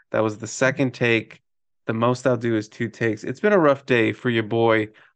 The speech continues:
I'm trying to, uh, hold penance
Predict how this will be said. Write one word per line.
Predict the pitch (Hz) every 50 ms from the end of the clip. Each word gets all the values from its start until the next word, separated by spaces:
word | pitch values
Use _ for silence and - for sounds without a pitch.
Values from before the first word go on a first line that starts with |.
| _ - -
I'm | 113 104
trying | - - 135 131 135 127
to, | 123 - - 131 123 104
uh, | 87 104 104 101 101 98 98 95 92 - - _ _ _ _ _ _ _ _ _ _ _ _ _ -
hold | 123 117 - 147 139 131 127 127 123 117 107 - -
penance | - - 113 117 110 104 101 - - - -